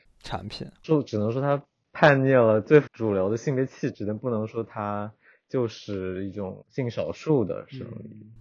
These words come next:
Speaker 1: 对，它并不是一种真正的是公共媒介上的一种性少数身份的呈现，它就是，它确实是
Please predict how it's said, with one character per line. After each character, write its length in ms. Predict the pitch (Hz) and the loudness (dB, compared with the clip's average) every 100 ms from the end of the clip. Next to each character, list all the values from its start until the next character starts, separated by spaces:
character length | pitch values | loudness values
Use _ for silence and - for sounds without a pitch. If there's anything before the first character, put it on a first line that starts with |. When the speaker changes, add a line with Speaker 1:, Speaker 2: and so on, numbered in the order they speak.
| - | -8
Speaker 1:
对， 260 | 120 113 120 - | -6 -6 -8 -12
它 80 | - | -6
并 160 | 156 147 | -4 -4
不 80 | |
是 200 | 113 110 | -4 -4
一 40 | 107 | -4
种 220 | 101 95 | -6 -6
真 160 | 110 113 | -6 -4
正 180 | 117 | -4
的 140 | 107 95 | -4 -6
是 140 | - | -8
公 180 | 107 113 | -8 -6
共 100 | 120 | -4
媒 200 | 101 95 | -6 -8
介 200 | - 123 | -6 -6
上 220 | 107 101 | -4 -6
的 100 | 90 | -8
一 80 | 92 | -8
种 240 | 98 87 - _ - _ | -8 -10 -14 _ -20 _
性 180 | - 123 | -10 -6
少 80 | 98 | -6
数 80 | 104 | -6
身 240 | - 120 | -6 -8
份 160 | - 127 | -6 -8
的 80 | |
呈 220 | 98 - - | -8 -12 -18
现， 200 | - - - _ | -18 -20 -20 _
它 120 | - | -12
就 160 | 117 120 | -6 -6
是， 320 | 107 107 101 - _ - | -6 -6 -6 -10 _ -10
它 80 | 135 | -6
确 140 | - | -2
实 160 | 143 123 | 0 0
是 260 | - 139 | 0 -2